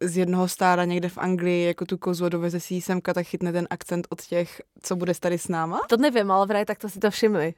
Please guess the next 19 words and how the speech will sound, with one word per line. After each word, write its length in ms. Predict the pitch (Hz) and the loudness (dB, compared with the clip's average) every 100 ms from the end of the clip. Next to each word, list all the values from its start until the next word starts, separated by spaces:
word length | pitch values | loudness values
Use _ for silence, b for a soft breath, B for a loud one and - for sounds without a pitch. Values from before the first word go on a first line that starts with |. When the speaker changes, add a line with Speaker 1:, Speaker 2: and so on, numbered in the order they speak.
| - | -4
Speaker 2:
že 140 | 214 | -2
fakt 180 | - 190 | 0 0
jako, 200 | 180 196 180 190 | 0 2 2 2
eh, 340 | 185 180 180 | 2 4 2
Briti 400 | 170 185 180 196 | 0 0 2 2
jako 200 | 180 - | 0 0
doviezli 540 | 175 170 175 170 170 | 0 2 2 2 0
ovce 320 | 170 170 - 175 | -2 -4 -2 -2
sem. 360 | - 117 220 277 _ _ _ | 0 0 0 -4 _ _ _
Aspoň 260 | 180 - 185 | -6 0 2
tak 120 | 185 | 2
jsem 120 | 196 | 0
to 60 | 175 | 0
čítala 320 | - - 151 | -2 0 2
v 40 | 165 | 2
nějakom 260 | 160 170 | 0 -2
článku 360 | 170 139 156 151 | -2 -2 -2 -4
prostě 380 | - 151 - 143 | -4 -4 -4 -6
random. 400 | 131 143 139 | -4 -6 -8